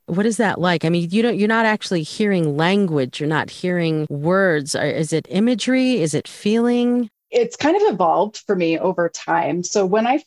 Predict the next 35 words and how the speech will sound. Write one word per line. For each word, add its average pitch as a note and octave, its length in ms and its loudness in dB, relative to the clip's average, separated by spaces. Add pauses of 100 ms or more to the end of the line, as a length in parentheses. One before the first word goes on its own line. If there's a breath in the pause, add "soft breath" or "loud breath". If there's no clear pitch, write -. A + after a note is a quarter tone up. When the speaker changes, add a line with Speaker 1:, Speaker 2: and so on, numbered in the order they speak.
Speaker 2:
first G3 360 0
started, D#3+ 580 -2
I G3 140 0
got A3+ 200 0
a A3+ 40 2
lot F#3 260 2
of E3+ 100 -4
visual E3 720 -2
messages. D#3+ 800 -2
And G#3+ 400 2 (120)
this D4 240 0
isn't D#4+ 260 2
true D4 240 2
of G#3+ 80 0
all G#3 200 4
animals, E3+ 460 0
certainly, E3 680 -2
but F#3+ 160 2
it G3 140 0
does C#4+ 300 0
seem A3+ 340 0
like F#3 260 0
a E3 80 2
lot F3+ 320 0
of F#3+ 100 0
animals F3+ 920 -2 (100)
are G#3 140 2
very G3 260 2
visual F3 440 0
in E3+ 120 0
nature, E3 380 -4
that E3+ 160 -2
they F3 100 0
will E3+ 180 0
send E3 640 0